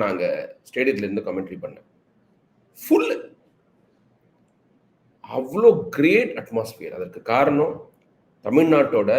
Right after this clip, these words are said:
love for கபடி. எல்லாம் உணர்வுபூர்வமா கபடியை பார்க்குறாங்க. கபடி வெறும் ஸ்போர்ட் இல்ல, நம்மளோட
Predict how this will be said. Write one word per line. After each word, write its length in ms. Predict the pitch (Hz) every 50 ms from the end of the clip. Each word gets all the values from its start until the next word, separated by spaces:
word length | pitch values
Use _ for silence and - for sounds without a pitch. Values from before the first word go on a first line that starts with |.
| 127
love 260 | 98 98 110 131 156 160
for 180 | 160 156 147 113 -
கபடி. 340 | - - - - - - - _ _ _ _ _ _ _ _ _ _ _ _ _ _ _ _ _ _ _ _ _ _ _ _ -
எல்லாம் 180 | 123 123 107 101
உணர்வுபூர்வமா 680 | 113 135 160 180 196 202 202 190 - - 147 139 135 143 139
கபடியை 300 | - 110 107 110 107 104
பார்க்குறாங்க. 420 | 104 87 90 - - 76 76 - - _ _ _ _ _ _ _ _ _ _ _ _
கபடி 240 | - - 123 143 143
வெறும் 220 | 117 117 139 139 -
ஸ்போர்ட் 360 | - - 120 139 147 139 127
இல்ல, 160 | 104 92 87 87 82 78 - - _ _ _ _ _ _ _ _ _ _ _ _ _ _ _ _ _ _ _ _ _ _ _ -
நம்மளோட 280 | 98 104 104 110 107 113